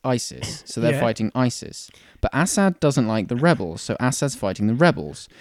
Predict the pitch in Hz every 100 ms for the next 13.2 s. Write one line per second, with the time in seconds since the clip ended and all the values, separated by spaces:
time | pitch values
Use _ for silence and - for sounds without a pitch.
0 | - - 131 127 147 208 214 220 - 151
1 | 151 127 143 139 - - 107 - - -
2 | 113 110 147 160 160 147 120 117 - 127
3 | 123 98 - - 117 135 160 151 147 -
4 | 120 113 117 143 160 156 156 135 156 92
5 | 92 - 123 143 170 135 131 123 98 98
6 | - 110 98 - - 147 147 87 82 -
7 | - - - 117 123 - 127 127 113 165
8 | 196 156 156 110 101 - 120 120 113 -
9 | 110 113 - - - _ _ _ _ _
10 | _ - - - 92 123 - _ _ _
11 | _ - 117 131 233 - 113 117 139 127
12 | - 131 123 120 120 202 208 110 98 -
13 | 98 110